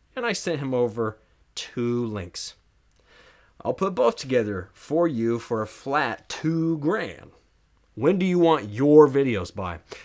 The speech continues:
Assumptive close. He is talking about his videos. They're not my videos, and I want to reinforce that. So let's start talking about deadlines here. When do you want your videos done by?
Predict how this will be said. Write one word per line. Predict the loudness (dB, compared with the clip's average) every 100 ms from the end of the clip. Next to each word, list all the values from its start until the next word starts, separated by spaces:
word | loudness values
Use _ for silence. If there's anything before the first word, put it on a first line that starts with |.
| -18 -10
Assumptive | -6 -2 -2 -2 -4 -6
close. | -2 -2 -2 -6 -14 -20 _ _ _
He | -12 -4 -2 -2
is | -6 -6
talking | -4 -4 -6
about | -6 -4 -6 -8
his | _ -4 -2 -2
videos. | -4 -4 -6 -8
They're | -4 -2
not | -2
my | -2 -4
videos, | -4 -6 -6 -6 -8 -16 -16
and | -10
I | -6
want | -4 -6
to | -8
reinforce | -10 -8 -4 -4 -6
that. | -12 -14 _ _
So | -12
let's | -10 -6
start | -4 -4
talking | -4 -6 -6
about | -6 -6
deadlines | -4 -4 -6 -10 -10
here. | -10 -6
When | -4 -2
do | 0
you | 2
want | 2 0
your | -2
videos | -2 -2 -2 -2
done | -2 -2
by? | -6 -10